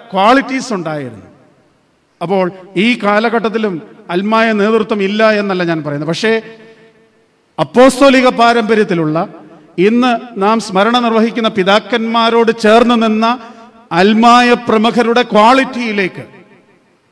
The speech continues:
ഈ കാലഘട്ടത്തിലെ അൽമായ നേതൃത്വം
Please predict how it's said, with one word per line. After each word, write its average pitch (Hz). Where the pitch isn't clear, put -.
ഈ -
കാലഘട്ടത്തിലെ 190
അൽമായ 202
നേതൃത്വം 196